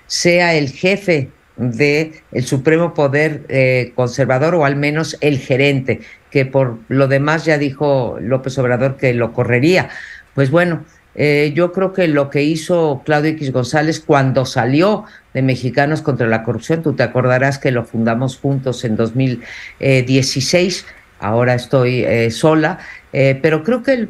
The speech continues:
mm, eh, él se fue con una agenda y lo que ha hecho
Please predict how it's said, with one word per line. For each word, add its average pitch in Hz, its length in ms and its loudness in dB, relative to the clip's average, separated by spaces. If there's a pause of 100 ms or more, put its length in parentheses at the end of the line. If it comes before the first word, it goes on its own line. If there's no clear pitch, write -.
(100)
mm, 160 320 0
eh, 135 640 0
él 180 220 2
se 185 160 -2
fue 175 340 0
con 165 220 -2
una 196 260 -2
agenda 170 600 0
y 165 60 2
lo 143 180 0
que 160 100 0
ha 170 140 4
hecho 185 420 0